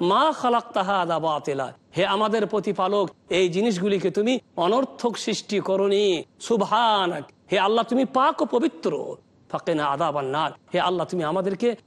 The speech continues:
জাহান্নামের আযাব থেকে বাঁচাও। এখানে আল্লাহ রাব্বুল আলামিন এমন লোকদের প্রশংসা করছেন যারা চিন্তা করে, গবেষণা করে আল্লাহর দিনকে নিয়ে।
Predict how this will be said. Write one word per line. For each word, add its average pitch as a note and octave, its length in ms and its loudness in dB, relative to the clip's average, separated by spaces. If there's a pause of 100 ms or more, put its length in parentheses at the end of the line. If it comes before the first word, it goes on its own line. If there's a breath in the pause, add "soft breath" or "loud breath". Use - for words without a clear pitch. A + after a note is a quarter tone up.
(100)
জাহান্নামের D#3+ 540 -2
আযাব D3+ 380 -2 (100)
থেকে C3+ 220 -8
বাঁচাও। C3+ 480 -4 (280)
এখানে F#3+ 320 2
আল্লাহ F#3+ 220 2
রাব্বুল F3 300 0
আলামিন G3+ 600 2 (300)
এমন G3 300 0
লোকদের F3+ 460 0
প্রশংসা G3+ 480 -2
করছেন E3 480 -4 (260)
যারা A#3 480 2 (500)
চিন্তা G3 380 2
করে, D#3 320 -2 (340)
গবেষণা A3+ 460 2
করে A#3 320 2 (220)
আল্লাহর G#3+ 420 2 (240)
দিনকে A#3 500 2
নিয়ে। D3+ 280 0